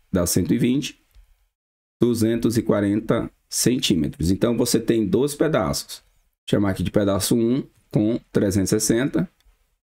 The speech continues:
e o pedaço dois com duzentos e quarenta centímetros. Vamos calcular o M D C. Por dois, cento e oitenta, cento e vinte. Por dois, noventa e sessenta.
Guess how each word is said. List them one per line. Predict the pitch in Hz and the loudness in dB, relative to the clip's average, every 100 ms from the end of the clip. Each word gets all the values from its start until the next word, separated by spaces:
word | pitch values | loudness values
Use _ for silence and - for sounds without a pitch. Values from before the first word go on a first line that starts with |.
| _ | _
e | 117 | -2
o | |
pedaço | 117 117 110 107 | 2 0 2 0
dois | 107 104 110 | 0 2 0
com | - 107 104 - | -2 -2 -2 -4
duzentos | 107 110 95 101 - | 0 0 2 0 0
e | |
quarenta | - 104 98 90 | 0 0 0 -2
centímetros. | - 139 123 92 - - - _ _ - | -2 0 0 -2 -4 -12 -20 _ _ -2
Vamos | 110 131 | 0 2
calcular | - 110 107 110 101 | 2 2 2 2 2
o | 101 | 2
M | 104 | 2
D | 104 131 | 2 0
C. | - 127 - - _ _ _ _ _ _ _ _ _ _ | 2 0 0 -8 _ _ _ _ _ _ _ _ _ _
Por | 120 113 | 2 2
dois, | 104 107 82 - - _ _ _ - | 2 2 2 -2 -6 _ _ _ -20
cento | - - 104 107 101 | -8 -2 2 2 2
e | 104 | 0
oitenta, | 87 - 120 123 - 123 151 147 | 2 0 0 0 0 -2 -4 -8
cento | - 95 87 110 | -4 -2 0 0
e | |
vinte. | 113 107 135 143 - _ _ - _ _ _ | 2 0 0 -4 -12 _ _ -20 _ _ _
Por | - 123 120 | 0 0 2
dois, | 107 98 85 - - _ _ _ - _ | 0 2 0 -4 -12 _ _ _ -20 _
noventa | - 107 110 95 98 92 92 | 0 0 0 2 0 2 0
e | 87 | 0
sessenta. | 113 113 107 107 120 | 0 0 0 0 -2